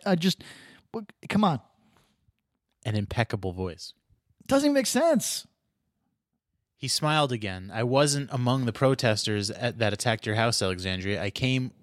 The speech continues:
Speaker 2: after when you called me," he explained.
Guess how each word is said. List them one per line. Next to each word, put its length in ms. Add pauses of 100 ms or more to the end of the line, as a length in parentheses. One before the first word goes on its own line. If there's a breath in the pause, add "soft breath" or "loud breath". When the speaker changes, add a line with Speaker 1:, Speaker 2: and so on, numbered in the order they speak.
Speaker 2:
after 600
when 240
you 100
called 400
me," 180
he 140
explained. 480